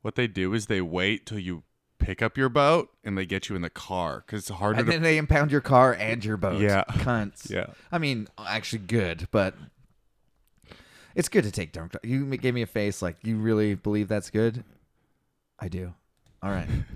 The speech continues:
Speaker 1: <laughs> Did I ever tell you the wa-, like, I accidentally flagged down a water cop? I don't know what they're called, but I'm gonna call him a water cop.
Speaker 2: Sure.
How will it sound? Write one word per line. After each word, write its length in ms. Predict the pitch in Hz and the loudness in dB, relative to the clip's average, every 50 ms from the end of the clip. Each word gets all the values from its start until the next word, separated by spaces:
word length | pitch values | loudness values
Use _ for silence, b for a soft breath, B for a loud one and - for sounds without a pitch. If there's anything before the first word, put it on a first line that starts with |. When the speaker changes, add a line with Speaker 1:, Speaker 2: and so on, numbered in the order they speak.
| - | -18
Speaker 1:
<laughs> 320 | - - - - - - - | -18 -18 -18 -18 -16 -10 -4
Did 120 | 107 104 | 2 4
I 80 | 117 143 | 6 6
ever 180 | 165 165 185 | 6 6 4
tell 200 | 180 - 117 104 | 4 4 4 2
you 80 | 101 107 | 4 2
the 100 | 110 107 | 2 2
wa-, 240 | 95 87 - - - - _ _ - | 0 0 -2 -6 -14 -20 _ _ -6
like, 380 | 104 101 95 95 - - - - b b b b b b | -2 -2 -2 -2 -4 -8 -20 -20 b b b b b b
I 100 | 107 107 | 0 0
accidentally 420 | 104 104 - - 127 98 135 117 | 0 0 0 -4 -4 -2 -2 -2
flagged 540 | - - - - 101 92 85 87 95 90 76 | -4 -6 -10 -8 -4 -2 -2 -2 -2 -4 -2
down 220 | 90 87 87 90 | -2 -2 0 0
a 60 | 92 | 0
water 360 | 90 82 76 73 78 78 87 90 | -2 -2 -2 -2 -2 -2 -2 -2
cop? 380 | - 101 101 101 104 - - - | -2 0 0 0 0 -2 -4 -6
I 80 | - 101 | -4 -4
don't 100 | 101 104 | -2 -2
know 80 | 98 98 | -2 -2
what 120 | 101 - | -4 -4
they're 120 | - 87 | -6 -6
called, 500 | - - - 85 85 90 92 101 110 - - - b b b b b b b b b b b b | -8 -8 -6 -4 -2 -2 -2 -2 -4 -6 -12 -20 b b b b b b b b b b b b
but 80 | - 110 | 0 2
I'm 60 | 107 | 2
gonna 100 | 104 113 | 2 2
call 160 | - 104 104 | 2 4 4
him 80 | 104 101 | 4 2
a 40 | 92 | 2
water 340 | 85 87 85 90 87 87 82 | 0 0 0 2 0 0 -2
cop. 340 | - 92 85 80 67 - - - - _ _ | -4 -4 -4 -4 -4 -6 -10 -16 -20 _ _
Speaker 2:
Sure. 380 | - - - 123 117 98 87 | -14 -8 -6 -4 -4 -6 -8